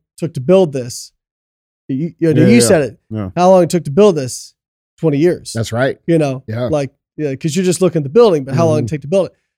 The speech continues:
Speaker 1: And I look back and people will be like, "Oh, well," like, they'll say, like, "Oh, I wanna do what you do. How'd you do it?" And I'm like, "Well, go make a hundred thousand posts on a bunch of different bodybuilding forums over ten years,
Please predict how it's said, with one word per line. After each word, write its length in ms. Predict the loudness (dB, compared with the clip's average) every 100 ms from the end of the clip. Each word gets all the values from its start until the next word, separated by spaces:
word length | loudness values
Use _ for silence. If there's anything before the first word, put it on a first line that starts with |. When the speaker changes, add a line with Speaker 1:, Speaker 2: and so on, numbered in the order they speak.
| _ -2
Speaker 1:
And 100 | 2
I 80 |
look 220 | 4 2 0
back 260 | -2 -2
and 140 | -4 -4
people 260 | -4 -4
will 140 | -6 -4
be 140 | -6
like, 200 | -6 -12 -8
"Oh, 180 | -6 -4
well," 240 | -6 -8 _ _ _ _ _ -4
like, 160 | -4
they'll 100 | 0 0
say, 180 | 0
like, 200 | -2 -4
"Oh, 240 | -2 2 4
I 20 |
wanna 140 | 2
do 140 | 2 -2
what 140 | 0
you 200 | 2 4
do. 280 | 6 6 6
How'd 260 | 2 -2 -4
you 60 |
do 280 | 0 4 4
it?" 40 | 2
And 80 |
I'm 120 | -2 -4
like, 240 | -6 -10 _ _ _ _ 2
"Well, 200 | 4 6
go 160 | 4 4
make 220 | 4 2
a 80 | 0
hundred 260 | 0 0
thousand 360 | 0 0 0 -4
posts 420 | 0 0 0 -6 -14
on 120 | -10 -6
a 40 |
bunch 220 | -2 -2
of 60 | -2
different 240 | -4 -2
bodybuilding 520 | -2 -2 -2 -4 -6 -8
forums 360 | -8 -8 -8
over 200 | -10 -10
ten 240 | -4 0 0
years, 420 | 0 -2 -8